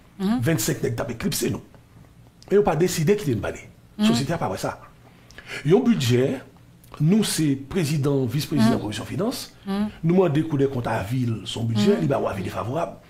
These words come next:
Speaker 1: Ok.
Speaker 2: Nous dit si budget ça a voté Jean Lia,
Speaker 1: Mhm.
Speaker 2: puis après l'accuser, on déficit budgétaire.
Speaker 1: Ok.
Speaker 2: Personne ne va dire rien, il voté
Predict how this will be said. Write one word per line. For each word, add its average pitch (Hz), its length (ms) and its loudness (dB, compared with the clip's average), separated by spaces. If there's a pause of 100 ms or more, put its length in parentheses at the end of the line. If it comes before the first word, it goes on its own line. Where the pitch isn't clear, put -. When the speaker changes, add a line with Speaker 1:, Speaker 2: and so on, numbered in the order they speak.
(140)
Speaker 1:
Ok. 247 240 -4 (140)
Speaker 2:
Nous 170 120 4
dit 185 140 2
si 254 300 0
budget 175 300 2
ça - 180 -2
a 107 60 -2
voté 120 300 -2
Jean 143 140 -2
Lia, 131 360 -2 (320)
Speaker 1:
Mhm. 220 180 2
Speaker 2:
puis 151 160 0
après - 180 0
l'accuser, 156 440 -2
on 185 140 2
déficit 113 460 -4
budgétaire. - 380 -10
Speaker 1:
Ok. 220 160 -2 (960)
Speaker 2:
Personne - 240 0
ne 92 60 0
va - 80 -2
dire 113 160 0
rien, 196 160 0 (120)
il 135 80 0
voté 123 260 0